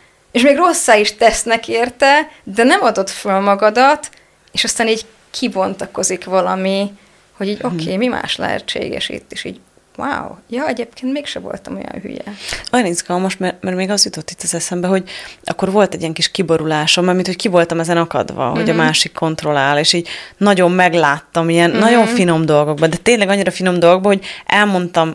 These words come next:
Speaker 2: másoknak, és kiröhögtek.
Speaker 1: Igen.
Speaker 2: Hogy
Speaker 1: De
Speaker 2: hülye
Speaker 1: a-, mert,
Speaker 2: vagyok.
Speaker 1: mert akinek nincsen meg erre a lát-, rálátása,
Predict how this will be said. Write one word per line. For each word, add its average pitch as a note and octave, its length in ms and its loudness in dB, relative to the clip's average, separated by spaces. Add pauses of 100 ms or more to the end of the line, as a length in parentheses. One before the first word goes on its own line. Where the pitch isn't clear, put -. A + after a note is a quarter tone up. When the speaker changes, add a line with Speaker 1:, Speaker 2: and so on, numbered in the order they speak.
Speaker 2:
másoknak, G#3 840 2
és - 160 -4
kiröhögtek. - 680 0
Speaker 1:
Igen. G#3 440 -8 (400)
Speaker 2:
Hogy - 180 -2
Speaker 1:
De B3+ 60 6
Speaker 2:
hülye A#3+ 160 8
Speaker 1:
a-, - 40 8
mert, E3 180 6
Speaker 2:
vagyok. - 140 6
Speaker 1:
mert C#4+ 120 8
akinek D4 340 0
nincsen D#4 400 0
meg A3 200 -2
erre G#3+ 240 4
a G#3 60 4
lát-, G3+ 460 4
rálátása, A#3+ 840 2